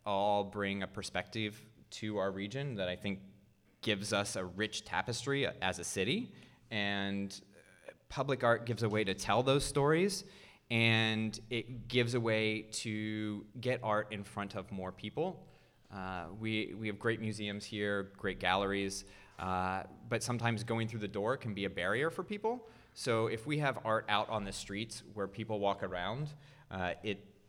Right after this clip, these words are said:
it can inspire them, and, and it has. Like, we were out, the project right up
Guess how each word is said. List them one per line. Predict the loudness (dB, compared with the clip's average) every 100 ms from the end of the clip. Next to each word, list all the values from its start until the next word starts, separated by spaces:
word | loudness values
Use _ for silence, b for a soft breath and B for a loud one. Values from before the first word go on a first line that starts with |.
| -20 _ -6
it | -6 -6 -4
can | 2 2 2
inspire | -4 -4 0 2 2
them, | 0 0
and, | 0 0 0
and | -2 -2 -2 -4 -6
it | -4 0
has. | 2 2 0 -8 -8
Like, | -8 -4
we | -2
were | 0 2 0 -2 B B B 0
out, | 0 0 -2
the | 2 2 0
project | 2 2 2 2
right | 2
up | 2 -4